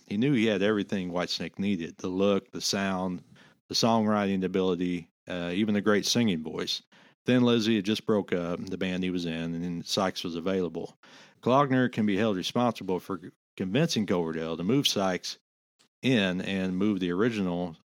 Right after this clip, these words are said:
Snake guitarist Mick Moody out. Uh, Kalogner's work with getting the nineteen eighty-four Slide It In album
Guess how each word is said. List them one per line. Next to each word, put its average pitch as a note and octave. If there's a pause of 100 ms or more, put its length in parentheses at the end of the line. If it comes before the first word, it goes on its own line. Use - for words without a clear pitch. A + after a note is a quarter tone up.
(140)
Snake F#2+
guitarist F2
Mick G2+
Moody G2
out. G#2 (1160)
Uh, G#2
Kalogner's A2+
work G#2+
with G2
getting G#2+
the F#2+
nineteen F#2+
eighty-four F#2
Slide G2
It F#2
In F#2
album F2